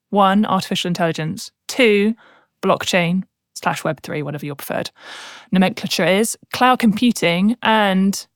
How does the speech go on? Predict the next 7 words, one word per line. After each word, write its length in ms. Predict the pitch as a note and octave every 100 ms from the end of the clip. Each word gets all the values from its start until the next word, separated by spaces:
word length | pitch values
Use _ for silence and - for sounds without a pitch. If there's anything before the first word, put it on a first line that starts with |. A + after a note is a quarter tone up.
| _
big 340 | - F3 E3+ -
data. 580 | - D#3+ - - D3 - _ _ _ _ _ _ _ _ _ _
Rachel, 360 | F#3+ - F#3 F3
thoughts, 420 | - F#3+ F3 -
feelings, 380 | - G3 F3 E3
violent 260 | - F3 E3
emotions? 540 | F3 E3 - E3+ -